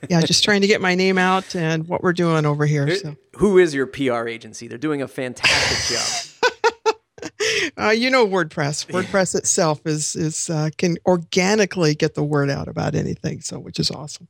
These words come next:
Speaker 2: Yeah. Um, so it just so happens that this season, I, I'm, what I'm calling season three, it's technically season four of the Matt Report, but I never really went into seasons until,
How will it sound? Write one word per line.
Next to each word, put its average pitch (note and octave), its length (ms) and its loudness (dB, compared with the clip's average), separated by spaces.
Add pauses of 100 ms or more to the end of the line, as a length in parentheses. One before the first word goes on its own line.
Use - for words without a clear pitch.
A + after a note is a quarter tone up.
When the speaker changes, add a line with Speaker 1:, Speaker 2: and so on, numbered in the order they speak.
(140)
Speaker 2:
Yeah. A2 220 -14 (560)
Um, D#3+ 420 -2 (220)
so F3+ 220 0
it F3+ 260 -10
just F4 200 -8
so B3+ 140 -4
happens B2 480 -10
that B2 320 -10
this - 460 -10 (720)
season, A#2+ 580 -12
I, B2 220 -8
I'm, C3 220 -12
what C3 100 -10
I'm C3 80 -12
calling D#3 300 -10
season A#2 320 -12
three, B2+ 240 -12
it's B2 160 -16
technically A#2+ 480 -20
season A#2+ 360 -18
four B2+ 340 -4
of A2 80 -14
the A2+ 80 -12
Matt A#2 180 -8
Report, A#2 320 -12
but A#2 240 -10
I B2 80 -10
never B2 180 -8
really A#2+ 380 -10 (380)
went C3 180 -6
into B2 220 -10
seasons A#2 480 -14
until, A2+ 440 -12